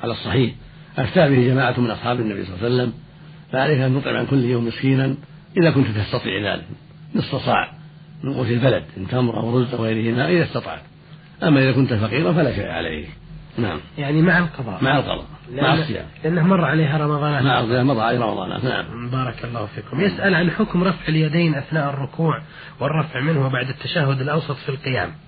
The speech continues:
Speaker 1: هذه السنة، السنة للمصلي أن يرفع يديه في أربعة مواضع: عند الإحرام أول ما يكبر يرفع يديه حيال منكبيه وحيال أذنيه،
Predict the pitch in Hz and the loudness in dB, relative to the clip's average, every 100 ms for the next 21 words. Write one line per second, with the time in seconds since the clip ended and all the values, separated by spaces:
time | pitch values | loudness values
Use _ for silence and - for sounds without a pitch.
0 | - 175 165 - 139 110 104 - 143 131 | 0 2 2 2 2 2 -2 2 4 6
1 | 127 127 143 131 139 - - - - - | 2 4 4 6 4 0 -10 -20 -20 -20
2 | - - 143 156 135 139 135 131 165 101 | -20 -8 2 4 4 2 2 4 2 0
3 | 127 131 - 123 123 113 113 104 98 85 | -4 -6 -6 -2 -2 -2 -4 -4 -4 -6
4 | - - - - - - 120 135 131 - | -12 -20 -20 -20 -20 -6 -2 0 0 -2
5 | 110 117 139 - 101 107 104 107 113 117 | -2 -2 -4 -8 -4 -2 -2 -4 -4 -4
6 | - - - - - - - - - 101 | -8 -14 -20 -20 -20 -20 -20 -10 -6 -4
7 | 110 120 - 123 127 120 - 113 123 113 | -2 -2 0 0 0 -2 -4 -6 -4 -6
8 | 110 110 117 120 107 107 113 147 | -6 -4 -2 -2 -2 -2 0 -2